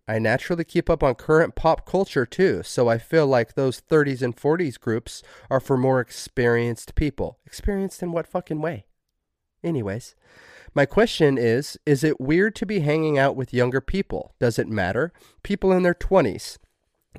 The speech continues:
Do you feel weird hanging around with older people? Should I be upfront about my age? Thank you. So, strike three, because this entire fucking post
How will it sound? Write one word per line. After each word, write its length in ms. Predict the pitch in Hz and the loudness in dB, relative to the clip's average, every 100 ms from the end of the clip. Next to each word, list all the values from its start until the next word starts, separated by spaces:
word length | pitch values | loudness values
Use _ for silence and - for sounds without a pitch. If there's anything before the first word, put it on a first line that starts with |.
| - | -6
Do 80 | 139 | -4
you 200 | 143 165 | -2 -4
feel 360 | - 160 160 | -2 2 4
weird 360 | 139 127 151 160 | 4 0 0 0
hanging 400 | 135 139 147 151 | 0 2 2 0
around 280 | 127 127 135 | 2 2 2
with 140 | 110 - | -2 -4
older 300 | 95 107 151 | -4 -2 -2
people? 520 | - 196 - 247 254 - - _ | -2 -4 0 0 -2 -12 -20 _
Should 180 | - 143 | -2 2
I 100 | 135 | 2
be 180 | 127 | 4
upfront 580 | 147 147 - - 127 175 | 2 2 -4 0 2 2
about 240 | 165 165 147 | 0 0 2
my 160 | 139 | 2
age? 500 | 98 117 156 208 - - _ - | 0 0 0 -2 -8 -18 _ -18
Thank 400 | - 175 139 - | 2 4 4 -2
you. 220 | 92 - - - _ | -6 -6 -16 -20 _
So, 720 | - - - - 196 - - _ _ _ _ _ | -8 -6 -2 4 4 4 -4 _ _ _ _ _
strike 680 | - - - - 123 208 - | -12 -12 -8 0 2 2 -2
three, 520 | - 226 143 90 92 - - _ | -12 -4 -2 -2 -8 -14 -20 _
because 420 | 147 131 170 131 | -6 0 0 0
this 260 | 120 147 - | -2 -4 0
entire 680 | 151 - - 135 135 156 170 | -2 -2 -8 -2 0 0 -4
fucking 460 | - 180 - 170 | -4 -4 -2 -4
post 580 | - 143 135 208 - - | 0 2 2 0 -6 -18